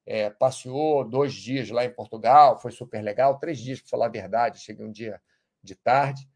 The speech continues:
A gente foi jantar e passeamos outro dia todo, fomos jantar, no outro dia tomamos café da manhã, aí eu, eu fui embora. Mas, é, enfim,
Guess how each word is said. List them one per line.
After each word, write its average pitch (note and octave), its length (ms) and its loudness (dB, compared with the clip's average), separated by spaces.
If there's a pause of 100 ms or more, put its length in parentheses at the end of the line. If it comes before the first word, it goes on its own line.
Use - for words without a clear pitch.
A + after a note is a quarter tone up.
(480)
A G#2 200 -4
gente G#2 960 -14
foi A#2+ 220 -2
jantar C#3 640 4
e A#2 40 -4
passeamos A#2 560 -4
outro A2+ 220 -10
dia G#2 160 -4
todo, C3+ 460 2
fomos A#2 240 -8
jantar, C3+ 440 4
no B2 60 -2
outro A#2 160 -10
dia A2+ 80 -10
tomamos A#2+ 320 -8
café A2 240 -2
da A2+ 80 -2
manhã, A2+ 400 -2
aí C3 160 2
eu, B2+ 340 -2
eu A#2+ 140 -6
fui B2 160 -8
embora. G2 340 -4
Mas, A2 320 -6 (920)
é, B2 600 2
enfim, C#3+ 420 -2